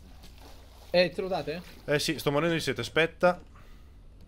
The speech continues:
Speaker 2: Ma tu mi hai rubato l'acqua dolce, scusami?
Speaker 1: È lo, per innaffiare.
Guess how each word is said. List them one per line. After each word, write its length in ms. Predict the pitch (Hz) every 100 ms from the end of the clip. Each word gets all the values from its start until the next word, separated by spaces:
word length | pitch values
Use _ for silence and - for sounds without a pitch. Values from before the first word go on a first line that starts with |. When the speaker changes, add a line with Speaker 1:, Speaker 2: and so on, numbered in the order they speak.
| - - - - - - - - - - - - - - - - - - - - - - - - - - - - - - - - - - -
Speaker 2:
Ma 80 |
tu 100 | 143
mi 80 | 214
hai 60 | 175
rubato 280 | 175 180 185
l'acqua 260 | 185 185
dolce, 320 | 185 165 117 123
scusami? 560 | - 127 127 160 196 - - - - - - - - - -
Speaker 1:
È 120 | 202
lo, 140 | 202
per 140 | 180 202
innaffiare. 680 | 202 185 220 214 170 151